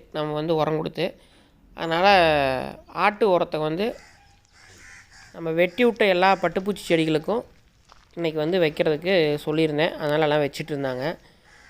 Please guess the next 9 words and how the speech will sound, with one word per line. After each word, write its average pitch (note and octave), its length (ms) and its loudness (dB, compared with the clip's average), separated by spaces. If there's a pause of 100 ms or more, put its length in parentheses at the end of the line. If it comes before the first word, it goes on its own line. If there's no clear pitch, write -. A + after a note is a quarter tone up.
(340)
அப்பப்போ G#3 480 -4
நம்ம G#3+ 220 2
வந்து F#3 240 4 (340)
கரெக்டாக E3 340 0
அதுக்கு F#3 180 0
நம்ம D#3 140 2
உரம் F3 240 0
கொடுத்தோம்னா D#3+ 440 -2
தான் G#3+ 180 -4